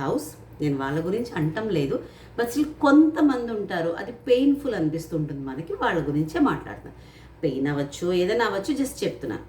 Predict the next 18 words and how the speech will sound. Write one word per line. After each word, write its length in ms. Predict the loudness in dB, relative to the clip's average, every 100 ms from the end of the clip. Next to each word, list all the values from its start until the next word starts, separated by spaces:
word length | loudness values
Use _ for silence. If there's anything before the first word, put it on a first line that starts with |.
| -20 -20 -20 -20 -20 -4
Let 120 | 0 2
us 160 | 2
assume 340 | 0 0 -2 -2
ఒక 180 | -6
కంట్రీకి 480 | 0 0 2 -2 -6
సెలెక్ట్ 360 | -6 -4 -4 -4
చేసుకున్నాం, 400 | -4 -2 -4 -2
చెప్పాను 260 | -4 0 -2
కదా, 80 | -2
లిస్ట్ 300 | -6 -6 -6
ప్రిపేర్ 360 | -6 -6 -8
చేసుకుని 280 | -10 -12 -4
కాంటాక్ట్ 480 | -2 -2 -4 -10 -12
అవుతాం. 220 | -14 -16 -18 -20 -20 -20 -4
వాళ్ళు 180 | 2 2
అక్కడ 200 | 2 -2
ఫిఫ్టీన్, 500 | -4 -6 -2 0 0
ట్వంటీ, 460 | 0 0 0 -4